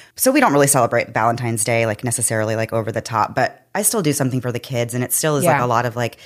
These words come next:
Speaker 1: just things going on, you know, during the week, just having to get things set up for, like, the kids and everything. So it was just a busy week, and then, as you said, we had our moment, which went really well. I was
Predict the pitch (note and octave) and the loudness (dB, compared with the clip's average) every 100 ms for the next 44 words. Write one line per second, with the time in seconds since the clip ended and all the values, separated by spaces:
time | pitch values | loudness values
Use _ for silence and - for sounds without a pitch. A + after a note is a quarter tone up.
0 | - - - C3+ - - - C#3+ C3 B2+ | -20 -18 -4 -2 -2 -4 -2 2 4 2
1 | - B2+ A#2+ A#2 A#2 A#2 A#2+ A2+ A2 A#2 | 2 2 2 2 2 0 0 -2 -2 -2
2 | A#2+ A#2 A2+ A#2 A2 - _ _ A#2+ B2 | 0 0 -2 -4 -6 -14 _ _ -10 -8
3 | - A#2+ A2+ A2+ A2+ A#2 A#2+ A2 - G2+ | -6 -6 -6 -8 -6 -6 -6 -8 -6 -6
4 | G2+ - A2 G#2 - - A2 A2+ A2 A2 | -6 -8 -10 -10 -14 -12 -12 -10 -14 -14
5 | A2+ B2 B2 - - - - F3+ A#3 C4+ | -14 -12 -12 -14 -20 -10 0 2 4 4
6 | C4 C4+ A#3 F3 F3 C#3 D3 D#3 C#3+ C3 | 2 0 0 0 0 0 0 2 2 2
7 | C3 C3 B2+ C3 B2 C#3+ F3+ C3 A#2+ D3 | 0 -2 -2 -2 0 0 2 2 0 -2
8 | G3+ C3+ C3 - - - _ - D#3 D3+ | -2 -4 -4 -8 -10 -20 _ -4 -4 -2
9 | C#3+ C#3 G#3+ D#3 B2 B2 A3 D3+ C#3+ C#3+ | 0 0 2 2 4 4 2 2 0 0